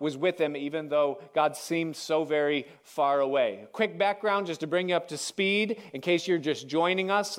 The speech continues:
You come in chapter twenty and you're like, "I don't know what happened in chapters one through nineteen." Real briefly, this man Saul was selected by God to become Israel's first king,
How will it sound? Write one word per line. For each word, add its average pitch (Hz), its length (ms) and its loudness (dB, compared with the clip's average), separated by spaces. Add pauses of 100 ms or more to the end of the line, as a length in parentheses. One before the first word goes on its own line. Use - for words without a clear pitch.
(120)
You 139 140 -4
come 170 220 0
in 170 200 -2
chapter 170 320 -2
twenty 175 320 -2
and 160 80 -6
you're 156 100 -4
like, 151 260 0
"I 135 180 -4
don't 165 100 0
know 165 100 -2
what 165 100 2
happened 170 300 0
in 156 80 -8
chapters 160 340 2
one 165 200 0
through 165 160 0
nineteen." 165 640 0 (720)
Real 175 200 4
briefly, 196 680 0 (580)
this 160 220 0
man 180 280 2
Saul 180 920 0 (140)
was 160 180 0
selected 175 920 -2
by 196 180 2
God 180 640 0
to 156 100 -12
become 165 380 -2
Israel's 170 520 0
first 160 360 -2
king, 185 520 0